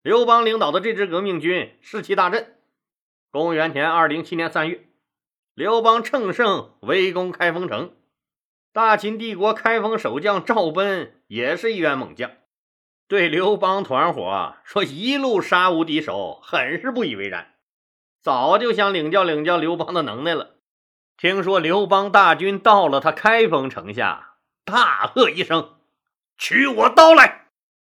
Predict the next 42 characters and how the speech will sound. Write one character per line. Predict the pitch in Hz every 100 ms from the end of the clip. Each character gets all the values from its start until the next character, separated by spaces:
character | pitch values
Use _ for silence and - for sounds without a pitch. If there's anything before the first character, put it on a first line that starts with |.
| _
刘 | - 185 208 214
邦 | 180 208 208 214
鼠 | - 139 139
辈， | 170 226 170 107 - _ _ _ _ _
既 | - 233 202
然 | 202 240 214
来 | 185 160 240 285
了， | 226 147 95 - _ _ _ _ _
你 | 143 220
今 | 220 277 285 285
天 | 269 277 285
可 | 277 240
就 | 302 311
走 | 214 277 185 208 294
不 | 339 349
了 | 302 170 90 123 233
了！ | 285 - _ _ _ _ _ _ _ _ _ _ _
披 | 214 240
挂 | 247 220 202
上 | 220 160
马， | 87 104 139 104
率 | - 208
领 | 156 135
秦 | - 175 202
军 | 196 185
出 | - 208
城 | 220 185
和 | 175
刘 | 175
邦 | 190 190
野 | -
战。 | 135 180 - _ _ _ _ _ _ _ _ _ _ -
赵 | 185 180 175
奔 | 170 185 185
自 | 190 180
认 | 165 165
为 | 165
自 | 156 139
己 | 127
很 | - 90
牛 | 101
逼， | 92 82